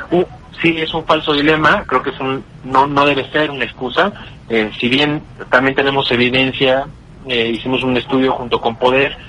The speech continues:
el estudio se llama Salud, Dinero y Corrupción, igual lo pueden consultar en línea, vemos cómo efectivamente en el imss de dos mil ocho a dos mil dieciocho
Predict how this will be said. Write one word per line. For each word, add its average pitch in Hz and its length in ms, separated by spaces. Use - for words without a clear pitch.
el 117 120
estudio 123 200
se 120 80
llama 123 160
Salud, 120 240
Dinero 123 240
y 120 60
Corrupción, 120 480
igual 120 200
lo 117 100
pueden 123 160
consultar 120 400
en 135 120
línea, 151 320
vemos 170 180
cómo 185 160
efectivamente 147 800
en 139 100
el 117 140
imss 139 260
de 113 100
dos 107 140
mil 127 160
ocho 143 180
a - 40
dos 113 120
mil 127 100
dieciocho 143 480